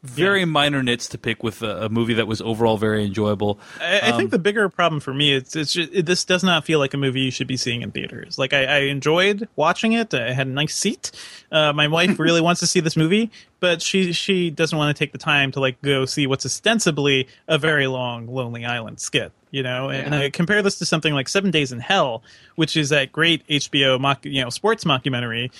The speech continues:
Speaker 2: which is also brilliant, ingenious, and stars Andy Samberg. Um, but I saw that thing, uh, they just,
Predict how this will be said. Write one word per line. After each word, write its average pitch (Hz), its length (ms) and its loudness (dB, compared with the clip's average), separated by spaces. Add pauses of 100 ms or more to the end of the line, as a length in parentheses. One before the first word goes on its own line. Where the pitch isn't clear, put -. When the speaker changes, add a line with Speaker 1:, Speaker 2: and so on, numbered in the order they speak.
(200)
Speaker 2:
which 170 240 0
is 147 300 0 (100)
also 175 520 2 (120)
brilliant, 143 400 0
ingenious, 143 640 0
and 139 80 -4
stars 135 260 2
Andy 127 200 -2
Samberg. 147 400 0 (320)
Um, 151 320 0 (100)
but 180 160 0
I 170 80 2
saw 220 260 2
that 208 200 0
thing, 131 320 0
uh, 127 140 -2
they 147 100 2
just, - 340 0